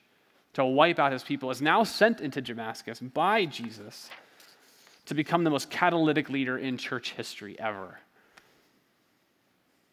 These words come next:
So when you meet Jesus, part of the way you re-, you know you really met him is, is your life changes forever.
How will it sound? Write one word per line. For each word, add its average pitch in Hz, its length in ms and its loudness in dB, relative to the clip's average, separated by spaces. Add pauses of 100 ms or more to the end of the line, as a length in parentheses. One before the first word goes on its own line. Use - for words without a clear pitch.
(600)
So - 140 -2
when 160 140 6
you 196 120 4
meet 208 160 2
Jesus, 147 300 -2
part 175 180 6
of 175 60 6
the 170 40 4
way 160 100 2
you 151 160 2
re-, 156 140 0
you 151 140 2
know 147 140 2
you 143 160 0
really 139 240 -2
met 131 160 0
him 123 160 -6
is, 117 120 -10
is 127 200 -10
your 131 80 -4
life 127 200 -2
changes 143 320 -8
forever. 165 420 -12